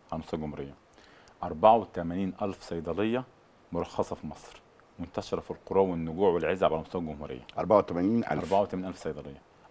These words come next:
Speaker 1: أكبر نسبة في العالم.
Speaker 2: وهل الرقم ده مناسب للتعداد ده؟
Speaker 1: بالعكس، ده المفروض ينزل.
Speaker 2: يزيد.
Speaker 1: ينزل، والمفروض على الصيدلة
Speaker 2: ينزل.
Speaker 1: ينزل، والمفروض على الصيدلة ينزل، لأن
Speaker 2: لا،
Speaker 1: هقول لحضرتك،
Speaker 2: ينزل ليه؟ ما
Speaker 1: هقول
Speaker 2: أنا
Speaker 1: لحضرتك،
Speaker 2: نفهم،
Speaker 1: النسبة،
Speaker 2: نفهم يا دكتور.
Speaker 1: النسبة العالمية، احنا،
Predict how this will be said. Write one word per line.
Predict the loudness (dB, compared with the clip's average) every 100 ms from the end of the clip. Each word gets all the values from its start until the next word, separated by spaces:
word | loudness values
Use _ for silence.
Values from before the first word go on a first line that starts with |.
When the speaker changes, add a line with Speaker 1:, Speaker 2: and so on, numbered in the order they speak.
| -10
Speaker 1:
أكبر | -10 -8 -6 -4
نسبة | -4 -6
في | -4
العالم. | -4 -4 -4
Speaker 2:
وهل | 2 4
الرقم | 4 2 0
ده | 2
مناسب | 2 0 0 -4 -8
للتعداد | -8 -6 -2 -2 -2
ده؟ |
Speaker 1:
بالعكس، | -2 4 4 2 -6
ده | 2 2
المفروض | 0 -4 -4
ينزل. | -4 -4 -8 0
Speaker 2:
يزيد. | 0 2 0 -2 -6 -12 -20 -8
Speaker 1:
ينزل، | -2 0 0 -2
والمفروض | -4 4 8
على | 10
الصيدلة | 8 6
Speaker 2:
ينزل. | 4
Speaker 1:
ينزل، | 2 -2
والمفروض | 2 4
على | 4
الصيدلة | 4 2
ينزل، | 0 -2 -4
لأن | 0
Speaker 2:
لا، | 6
Speaker 1:
هقول | 8
لحضرتك، | 8 6 6
Speaker 2:
ينزل | 6
ليه؟ | 6 4 0
ما | 0
Speaker 1:
هقول | 4
Speaker 2:
أنا | 6
Speaker 1:
لحضرتك، | 4 4
Speaker 2:
نفهم، | 2 2
Speaker 1:
النسبة، | 4
Speaker 2:
نفهم | 4 4
يا |
دكتور. | 4 0
Speaker 1:
النسبة | 0 4
العالمية، | 6 6 4 0 0 0
احنا، | -2 -4 0 0